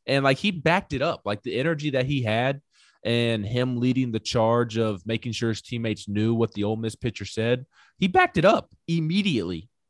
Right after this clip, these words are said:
Uh, Tennessee scores two runs in the first inning because of Drew Gilbert.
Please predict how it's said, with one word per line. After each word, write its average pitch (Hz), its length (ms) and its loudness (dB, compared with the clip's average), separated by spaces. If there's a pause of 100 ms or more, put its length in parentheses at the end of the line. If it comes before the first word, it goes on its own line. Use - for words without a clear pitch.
(140)
Uh, 107 240 -2
Tennessee 139 340 0
scores 123 320 0
two 147 180 0
runs 131 560 0 (360)
in 117 180 0
the 110 80 0
first 120 340 2
inning 127 380 0 (1300)
because 156 800 6 (100)
of 135 140 4
Drew 151 180 6
Gilbert. 165 360 4